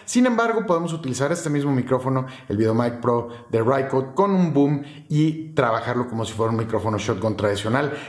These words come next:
con una extensión de cable y conectado a cámara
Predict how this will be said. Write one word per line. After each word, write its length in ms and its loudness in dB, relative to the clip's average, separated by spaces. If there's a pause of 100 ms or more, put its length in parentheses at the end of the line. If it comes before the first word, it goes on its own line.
(140)
con 400 2
una 220 2
extensión 440 -2
de 120 2
cable 400 0
y 100 -6
conectado 720 0 (420)
a 140 -2
cámara 480 -2